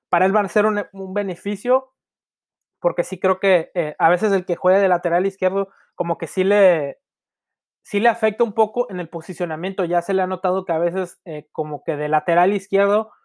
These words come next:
eh, batalla un poco para esos, eh, movimientos de tratar de, de regresar y, y ir po-, con, contra el jugador, contra el delantero. Entonces, eh, vamos a ver cómo le va con, co-, contra los argelianos, que como quiera, los, eh, los,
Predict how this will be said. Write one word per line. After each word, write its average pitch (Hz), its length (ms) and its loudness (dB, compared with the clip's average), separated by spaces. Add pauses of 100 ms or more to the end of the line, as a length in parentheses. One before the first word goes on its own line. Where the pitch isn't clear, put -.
(1080)
eh, 185 140 0
batalla 180 440 0
un 214 100 -4
poco 214 260 0
para 196 180 2
esos, 208 260 -4 (100)
eh, 165 280 -4 (140)
movimientos 185 640 -2
de 196 80 -4
tratar 180 340 -2
de, 190 240 0
de 170 140 0
regresar 165 640 0
y, 170 380 -6 (640)
y 175 120 0
ir 190 140 0
po-, 214 140 -6
con, 190 320 -2
contra 170 400 2
el 160 60 -2
jugador, 180 500 2
contra 196 240 -2
el 185 60 0
delantero. 180 420 -2
Entonces, 180 600 -10
eh, 151 260 -14 (100)
vamos 175 300 -4
a 175 60 0
ver 175 180 4
cómo 185 200 -4
le 175 80 -2
va 175 220 2
con, 170 240 -6 (840)
co-, 160 340 0
contra 170 300 0
los 160 160 -4
argelianos, 185 480 0
que 180 140 -6
como 165 240 -4
quiera, 185 380 2 (100)
los, 160 340 -4
eh, 175 120 -4
los, 156 180 -6